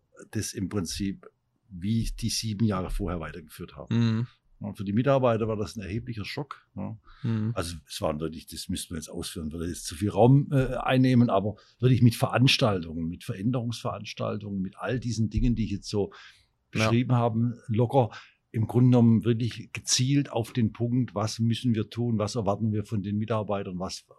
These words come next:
Speaker 1: können sie von mir erwarten und, und, und. Da ist schon ein bisschen mehr, auch mit viel
Speaker 2: Ja.
Speaker 1: schriftlichen Unterlagen und so.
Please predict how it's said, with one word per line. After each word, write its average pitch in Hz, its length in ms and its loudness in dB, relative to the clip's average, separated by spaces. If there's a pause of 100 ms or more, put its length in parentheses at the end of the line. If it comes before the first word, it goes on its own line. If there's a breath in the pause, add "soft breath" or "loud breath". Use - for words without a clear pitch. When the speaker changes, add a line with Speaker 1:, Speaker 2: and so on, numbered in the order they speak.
(160)
Speaker 1:
können 110 240 4
sie - 180 -4
von 110 180 4
mir 139 180 6
erwarten 123 460 2 (180 loud breath)
und, 156 240 2
und, 117 200 2
und. 117 180 2 (280)
Da 127 60 -4
ist 127 180 -8
schon 123 220 0
ein - 20 2
bisschen 107 340 0
mehr, 113 240 4
auch 107 80 2
mit 107 160 2
viel 117 320 2 (180 loud breath)
Speaker 2:
Ja. 113 180 4
Speaker 1:
schriftlichen 127 420 4
Unterlagen 135 480 4
und 117 100 4
so. 113 280 -2